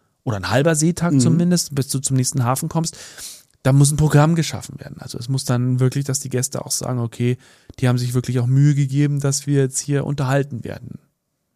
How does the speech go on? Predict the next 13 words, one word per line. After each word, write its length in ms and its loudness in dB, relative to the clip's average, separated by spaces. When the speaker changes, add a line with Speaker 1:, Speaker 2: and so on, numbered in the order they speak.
Speaker 2:
So 100 0
ist 60 -2
es. 220 -6
Speaker 1:
Hat 220 -2
auch 140 -2
manchmal 340 2
den 240 2
Vorteil, 440 -2
dass 180 -2
du, 200 -2
dass, 260 -2
dass 300 -4
wir 340 0